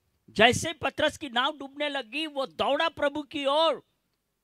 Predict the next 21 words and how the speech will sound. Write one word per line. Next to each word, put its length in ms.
और 380
घुटने 480
पर 200
आकर 360
उसकी 240
आराधना 480
की 160
और 120
कहा, 300
"प्रभु, 360
मेरे 220
पास 340
से 160
चले 340
जाइए, 480
मैं 400
पापी 540
मनुष्य 460
हूँ।" 240
पतरस 520
को 320